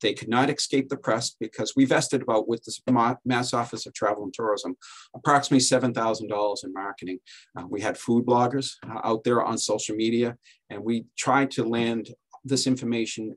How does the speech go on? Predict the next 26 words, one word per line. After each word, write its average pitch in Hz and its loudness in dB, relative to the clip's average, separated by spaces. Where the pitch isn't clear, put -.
as - -6
much 120 0
as 123 -4
we 110 -2
could. 101 -4
And 110 -4
the 113 -2
two 185 2
things 165 4
that 127 4
the 113 0
restaurateurs 113 -2
of 107 -4
the, 104 -2
uh, 95 -8
Lowell 127 8
area 104 0
said 98 -2
is 95 -8
that 101 2
they 104 -2
could 117 -2
not 127 4
escape 143 -2
the 127 -4
press - -2